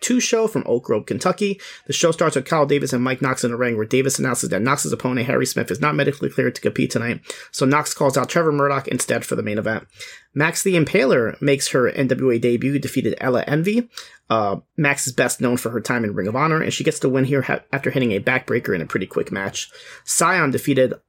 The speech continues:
Joe Alonzo, just going by Alonzo here, who has been on A E W Dark and even SmackDown recently. This match was actually really good. It went over sixteen minutes. It was not what I expected here. Uh, Scion gets the win after hitting not one, not two, but three rolling Death Valley drivers.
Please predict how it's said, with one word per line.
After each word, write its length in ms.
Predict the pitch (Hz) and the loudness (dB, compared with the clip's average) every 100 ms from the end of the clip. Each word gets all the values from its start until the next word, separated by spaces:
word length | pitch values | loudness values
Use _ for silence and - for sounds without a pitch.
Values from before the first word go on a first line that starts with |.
| - | -8
Joe 320 | 156 156 156 | 0 2 4
Alonzo, 440 | 139 135 151 180 180 | 2 2 2 2 2
just 200 | 127 - | 0 0
going 220 | 107 113 | -2 0
by 100 | 95 | -2
Alonzo 400 | 104 139 156 151 | 0 0 2 2
here, 220 | 156 160 | 4 2
who 160 | 131 123 | 2 2
has 160 | 107 | 2
been 120 | 104 | 0
on 140 | 104 87 | -2 -2
A 40 | |
E 120 | 98 | -2
W 260 | 98 101 110 | 0 0 0
Dark 280 | 117 123 - | 0 0 0
and 100 | 92 | -2
even 160 | 127 | -2
SmackDown 460 | 131 139 127 113 104 | -2 -2 -2 -2 -4
recently. 440 | 110 - 117 123 - - - - | -4 -2 -2 -2 -6 -14 -16 -4
This 180 | 214 254 | 0 2
match 180 | 330 - | 0 4
was 60 | |
actually 280 | 139 - 104 | 4 4 0
really 160 | 147 120 | 2 4
good. 160 | 139 | 4
It 60 | 107 | 4
went 100 | 151 | 2
over 140 | 156 104 | 2 2
sixteen 360 | - 147 135 | 0 2 2
minutes. 300 | 113 113 - | 2 0 -2
It 140 | - 113 | -6 -4
was 80 | |
not 160 | 131 113 | -2 -2
what 80 | 107 | -2
I 80 | 85 | -4
expected 440 | - - - 101 | -4 -2 -2 0
here. 300 | 123 123 123 - - - | 0 0 0 -8 -18 -8
Uh, 160 | 123 107 | -4 0
Scion 320 | - 165 170 | 2 2 2
gets 160 | 156 - | 0 2
the 80 | |
win 140 | 139 127 | 2 2
after 220 | 131 - | 0 0
hitting 360 | 135 139 131 117 | 2 2 2 -2
not 280 | - 139 - | -2 -2 0
one, 200 | 147 147 | 2 2
not 180 | 147 139 | 2 -2
two, 220 | - 139 | -2 0
but 180 | 120 - | 0 -2
three 220 | 143 175 | 0 0
rolling 340 | 165 151 147 | 2 2 2
Death 220 | 131 131 - | 0 0 0
Valley 180 | 131 | -2
drivers. 540 | 123 117 107 110 110 | -2 -2 -2 -2 -4